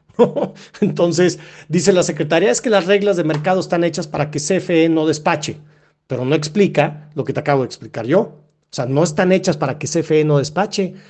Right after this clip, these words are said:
C F E puede poner una planta nueva, eficiente, ¿no? Eólica, y entonces despacha, güey. Despacha porque vende más barato, porque tiene una planta eficiente. Y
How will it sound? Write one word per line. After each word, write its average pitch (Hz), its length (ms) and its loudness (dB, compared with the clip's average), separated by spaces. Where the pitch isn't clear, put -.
C - 120 -6
F 165 240 2
E 190 60 2
puede 175 240 2
poner 151 260 0
una 151 220 0
planta 127 340 -2
nueva, 147 480 4
eficiente, 156 880 0
¿no? 135 280 -4
Eólica, 151 1040 2
y 139 100 -4
entonces 123 420 -4
despacha, 165 480 -2
güey. 202 320 -6
Despacha 180 640 -6
porque 147 240 -8
vende 120 320 -4
más 120 220 -4
barato, 156 400 -2
porque 151 220 -8
tiene 127 160 -4
una 127 120 -4
planta 123 280 -4
eficiente. 156 580 -2
Y 240 420 4